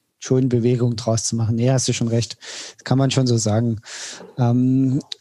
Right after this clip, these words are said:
aber es ist nicht immer, immer die, die, ähm, optimalste Lauf-, also es ist nicht immer das, das effizienteste Laufen, was da rauskommt.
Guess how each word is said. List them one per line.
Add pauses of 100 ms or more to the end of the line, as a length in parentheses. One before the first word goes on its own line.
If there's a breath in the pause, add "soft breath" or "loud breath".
aber
es
ist
nicht
immer, (540)
immer
die,
die, (640)
ähm, (280)
optimalste
Lauf-, (340)
also
es
ist
nicht
immer
das,
das
effizienteste
Laufen,
was
da
rauskommt.